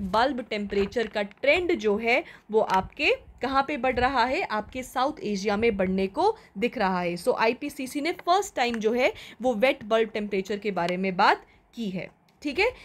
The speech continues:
ये सिक्स असेसमेंट रिपोर्ट थी, उसकी सेकंड जो पार्ट था ना रिपोर्ट का, वो दो हज़ार इक्कीस में लेटेस्ट, I think, अ,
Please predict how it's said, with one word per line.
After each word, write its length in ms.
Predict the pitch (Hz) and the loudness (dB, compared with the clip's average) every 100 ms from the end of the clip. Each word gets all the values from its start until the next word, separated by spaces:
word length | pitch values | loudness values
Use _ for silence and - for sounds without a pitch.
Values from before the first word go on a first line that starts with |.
| - | -8
ये 100 | 240 | -4
सिक्स 340 | 269 - 370 - | -2 0 -2 0
असेसमेंट 640 | - 302 294 302 320 294 | -4 2 0 0 -6 -6
रिपोर्ट 340 | 294 277 277 - | -6 -2 -2 -2
थी, 100 | 370 | -2
उसकी 420 | 403 277 - - 427 | -2 -4 -6 2 2
सेकंड 600 | - - 302 - 392 226 - - | 2 0 2 2 0 0 -10 -10
जो 120 | 202 254 | -2 -2
पार्ट 340 | 254 240 311 - | 0 0 0 -4
था 60 | 285 | -2
ना 80 | |
रिपोर्ट 420 | 415 311 - 214 202 | 0 0 0 -2 -2
का, 120 | 285 | -6
वो 240 | 226 262 | -2 -2
दो 160 | 220 214 | 0 -2
हज़ार 300 | 214 214 196 | 0 -2 -2
इक्कीस 300 | 190 214 202 | -4 -10 -8
में 100 | 302 | -6
लेटेस्ट, 500 | 226 220 220 214 202 | 2 2 2 -4 -4
I 140 | 196 | -6
think, 300 | 196 269 262 | -6 -8 -2
अ, 160 | 208 | 0